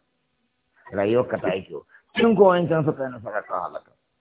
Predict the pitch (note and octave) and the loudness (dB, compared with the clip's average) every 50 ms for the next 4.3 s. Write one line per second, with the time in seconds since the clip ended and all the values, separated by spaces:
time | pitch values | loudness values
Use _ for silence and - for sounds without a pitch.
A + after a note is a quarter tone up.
0 | _ _ _ _ _ _ _ _ _ _ _ _ _ _ _ - B2+ C#3 D#3+ F#3+ | _ _ _ _ _ _ _ _ _ _ _ _ _ _ _ -2 2 4 6 6
1 | G#3+ A3 G3+ F3+ D#3+ D3+ D3 D3+ D3 - - C#3 B2+ A2+ - - G#2+ G#2+ - - | 6 6 6 4 4 2 2 0 -2 -4 -4 -4 -4 -4 -6 -8 -10 -10 -8 -8
2 | - - F3 D3+ C3 G#2+ G2+ A2+ A#2+ A#2 A2+ A2 G2+ G2 G2+ - _ A2+ G#2+ - | -8 -8 -6 -6 -6 -6 -6 -6 -8 -8 -8 -8 -8 -10 -12 -14 _ -20 -20 -20
3 | _ G#2+ G#2 - - C3+ C3+ - - C3 C3+ B2 B2+ B2 A2 F#2 F#2+ A2+ A2+ A2 | _ -20 -20 -16 -12 -10 -10 -10 -8 -10 -10 -8 -8 -8 -8 -8 -10 -10 -10 -10
4 | F#2+ G2 F#2+ E2+ E2 D#2+ | -8 -6 -6 -6 -6 -8